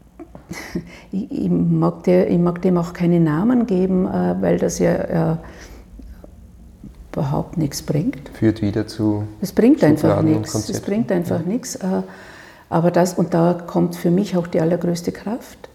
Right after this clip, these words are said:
Speaker 2: Mhm.
Speaker 1: Da bin ich all-, da bin ich am allermeisten bei mir selber zu Hause. Und diese Erfahrung zu haben, ich bin in mir zu Hause, das ist übrigens auch etwas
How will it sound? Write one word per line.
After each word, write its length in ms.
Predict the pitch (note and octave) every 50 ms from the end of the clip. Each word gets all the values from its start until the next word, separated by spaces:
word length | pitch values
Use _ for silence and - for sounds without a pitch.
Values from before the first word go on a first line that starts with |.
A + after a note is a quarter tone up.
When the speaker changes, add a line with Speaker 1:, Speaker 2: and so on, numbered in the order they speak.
| _ -
Speaker 2:
Mhm. 100 | A#2 G#2 F#2+ F#2 - - - - - - - - -
Speaker 1:
Da 80 | - E3+
bin 220 | E3+ F3+ F3+ F#3
ich 260 | F#3 F3+ - - -
all-, 180 | - E3+ F3+ F3+
da 160 | F3+ - F3
bin 220 | E3+ - F#3 G3 A3
ich 140 | G#3 G#3+ F3+
am 100 | F3 -
allermeisten 600 | - E3+ F3 F#3 F3+ F3 F3 F3+ F3+ - - F#3+
bei 120 | F3+ F3+ F3
mir 160 | F3+ F3+ F3
selber 340 | F3 F#3 F3+ F3+ F#3 F#3+ F#3
zu 220 | - G3+ F3+ F3+
Hause. 480 | G#3 G#3 G3 F3+ E3 - - F#3+ F#3+ F#3
Und 320 | F3 D#3+ E3+ E3+ - -
diese 340 | - F3 - - - - -
Erfahrung 480 | - F3 - - E3+ E3 E3+ G3 G#3+ G#3
zu 160 | - G3 F3
haben, 280 | F3 F#3 F3 F#3+ - -
ich 200 | F3+ - - -
bin 220 | - G#3 G#3 A#3+ - - - - - - - - -
in 280 | - F3+ F3+ F3+ F3+
mir 300 | F3+ F#3 G3+ B3 B3+ B3+
zu 240 | - - A3 G#3+ F#3+
Hause, 420 | F#3+ F3+ F#3+ A#3 B3+ - A#3+ A#3+ A#3+ - - - - - - A3 - - - - - - - - - - _ _ _ _ _ _ _ -
das 180 | - E3+ E3 -
ist 140 | F#3 - -
übrigens 560 | C4 G3 E3+ G3 G3 F#3 F#3+ F3+ E3+ - -
auch 340 | - D#3 D#3+ F3 F#3 F#3 -
etwas 720 | - G#3 F3+ - - - - A#3+ C4+ C4+ - - - -